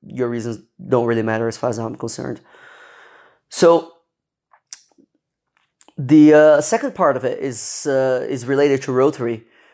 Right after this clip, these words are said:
right? So I'm a guy that is big on, on freedom and courage, right? To go for your dreams and the freedom to choose whatever you wanna do.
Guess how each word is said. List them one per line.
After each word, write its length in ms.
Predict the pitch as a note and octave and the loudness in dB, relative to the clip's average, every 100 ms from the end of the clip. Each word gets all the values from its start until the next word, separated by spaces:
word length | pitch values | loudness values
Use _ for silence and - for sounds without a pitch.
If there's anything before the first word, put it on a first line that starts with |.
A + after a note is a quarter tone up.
| _ _ _ | _ _ _
right? 400 | - B2 D3 - | 0 4 4 0
So 400 | - - C3+ C3 - | -6 0 2 0 0
I'm 220 | C#3+ D3 | 0 0
a 200 | C#3 B2 - _ _ _ _ - | -2 -8 -20 _ _ _ _ -10
guy 240 | C#3+ C#3+ C#3 | -2 0 0
that 120 | C3+ | -2
is 140 | B2+ | -6
big 500 | A#2 D#3+ C#3+ C3+ - _ _ _ _ | -6 -4 -2 -4 -10 _ _ _ _
on, 580 | - B2+ B2+ B2 A#2+ A2+ _ _ _ _ _ | -4 -2 -2 -4 -6 -10 _ _ _ _ _
on 120 | C#3+ | -8
freedom 640 | C3 - D3+ C#3 C3 B2 - - | -8 0 0 2 0 -4 -12 -10
and 260 | B2+ A#2+ | -8 -8
courage, 580 | - C#3 A#2+ A2+ G2 - _ _ | -6 -2 -2 -4 -10 -18 _ _
right? 420 | C3 B2+ B2 - | -6 -4 -6 -14
To 80 | - | -8
go 140 | C3 C3 | -2 0
for 160 | C3+ | 0
your 100 | B2 | -2
dreams 360 | A2+ C3 C#3 C3+ | -2 -4 -4 -4
and 100 | C3+ | -8
the 40 | |
freedom 280 | A#2+ C3+ B2+ | -6 -6 -6
to 120 | - | -12
choose 280 | - C#3 A#2 | -10 -8 -2
whatever 240 | A#2+ B2 | -2 0
you 100 | A#2+ | -2
wanna 160 | A#2 A2+ | -2 -4
do. 300 | A#2 B2+ G#2+ | -4 -6 -6